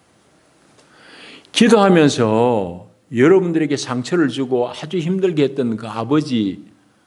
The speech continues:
특히 아버지와의 그런 관계들이 많아요, 우리나라는. 그 당시의 장면을 여러분들에게 회상하시면서 그 자리에 여러분들이 들어가 보시라고요. 그러면 어느 날 하나님 은혜 주시면은, "아, 아버지가 이해돼요.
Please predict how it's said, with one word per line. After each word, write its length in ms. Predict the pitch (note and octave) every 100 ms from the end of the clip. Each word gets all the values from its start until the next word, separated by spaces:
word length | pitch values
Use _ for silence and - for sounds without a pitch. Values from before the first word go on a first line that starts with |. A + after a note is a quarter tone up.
| _ _ _
특히 200 | - D#3 C#3
아버지와의 560 | G2 D3+ E3 B2 F#2
그런 200 | G2+ G2+
관계들이 400 | F2 F2+ F2+ E2+
많아요, 460 | D#2+ D#2 E2 D#2+ D#2+
우리나라는. 800 | D#2 E2+ E2+ E2 D2+ E2 C#3+ F3+ - - _ _ _ - _ _ _ _ _
그 120 | -
당시의 480 | C3+ D3+ D#3+ G#3+ G3
장면을 600 | D3+ D3+ E3+ D3 B2 G#2
여러분들에게 680 | A#2+ B2+ A2 G#2 G2+ G2+ G2 - -
회상하시면서 840 | - C3+ D3+ C#3+ B2 - A#2 G#2+ G2+
그 140 | -
자리에 300 | A2+ D3+ C3
여러분들이 360 | A2 A#2 G#2 F2+
들어가 280 | G2 G2 F#2+
보시라고요. 560 | G2 - G#2+ F#2 _ _ _ _ _ _ _ _ _ - _
그러면 360 | D#3+ A#3 F#3+
어느 180 | D#3 B3+
날 200 | A3+ F3
하나님 380 | D3+ A3+ F#3+ D#3+
은혜 180 | A3 D#3+
주시면은, 680 | D3 - C#3+ A#2 G#2 G#2+ G#2 _ _ _ _
"아, 500 | F2+ F2 E2+ - _
아버지가 400 | A#2 B2+ E3 A#2+
이해돼요. 600 | E2+ F#2+ A2 F#2+ E2 E2+